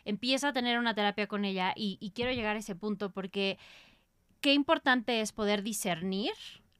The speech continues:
dentro de la información de estas personas super influencers que tienen una opinión, que seguro hay opiniones increíbles de muchas cosas, pero ¿qué tanto eres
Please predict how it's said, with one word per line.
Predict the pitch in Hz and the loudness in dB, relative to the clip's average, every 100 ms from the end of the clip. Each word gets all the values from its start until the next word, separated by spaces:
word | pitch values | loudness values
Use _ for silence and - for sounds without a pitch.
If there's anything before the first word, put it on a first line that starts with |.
| - | -6
dentro | 196 208 196 202 | 0 0 0 0
de | 196 | 0
la | 190 | 0
información | 180 190 190 180 - 220 208 196 | -2 -4 -2 -4 -2 0 0 0
de | |
estas | 196 - 226 | -2 -4 -8
personas | - 175 208 196 175 - | -8 -6 -2 -2 -4 -8
super | - - 214 254 247 | -12 -10 -4 -2 0
influencers | 214 208 202 196 208 190 180 | -2 -2 -2 -2 -2 -2 -4
que | - | -10
tienen | 165 196 202 | -4 -2 0
una | 208 214 | -2 -4
opinión, | - 196 196 196 190 - - _ | -4 -4 -2 -4 -6 -12 -20 _
que | 233 | -8
seguro | - 226 240 | -4 0 4
hay | 254 247 220 185 - | 4 4 -4 -6 -4
opiniones | 202 202 208 214 220 | -2 0 0 0 -2
increíbles | 214 190 196 202 | -2 -2 0 0
de | 180 | -2
muchas | 190 190 190 | -4 -4 -8
cosas, | - 180 196 220 - | -8 -6 -4 -4 -4
pero | 226 220 233 - - - _ | 0 2 0 -2 -20 -20 _
¿qué | - 269 | 2 2
tanto | - 277 277 277 | 4 4 4 4
eres | 262 262 262 - | 6 6 4 0